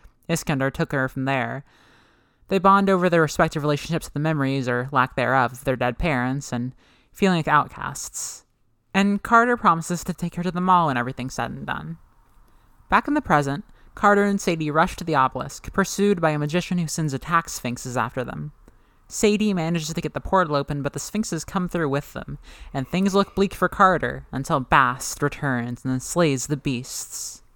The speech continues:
Chapter eighteen. Carter, When Fruit Bats Go Bad. Huddled together in the Paris rain, Bast reveals that she survived by escaping into the Duat during the fight with Serket.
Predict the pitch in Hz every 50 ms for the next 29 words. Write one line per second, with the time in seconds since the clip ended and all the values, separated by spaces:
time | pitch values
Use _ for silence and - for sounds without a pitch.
0 | _ - - - - - - - _ _ _ - _ _ _ _ _ - - -
1 | - 285 277 277 - 240 220 185 165 156 - - 120 - - - 139 - _ _
2 | _ _ _ _ _ - - 277 247 185 143 131 - - 139 - _ _ _ _
3 | _ _ - 160 151 147 - - 220 202 175 175 160 160 175 - - - - 139
4 | 143 139 120 107 - - - - 151 143 - _ _ _ _ _ _ _ _ -
5 | - 247 240 233 226 214 - 226 185 156 147 143 156 156 156 151 147 170 175 151
6 | 151 156 - - - 127 123 123 127 135 143 - - - - - - - - 175
7 | 175 190 185 - - 185 175 156 151 147 143 139 143 139 - - 143 - - 165
8 | 156 139 135 123 123 123 123 - 123 120 127 - - - 185 185 - 185 180 170
9 | 165 - - 147 143 147 143 127 113 - - - 135 135 131 139 139 - 143 131
10 | - 139 - - 151 123 - - - -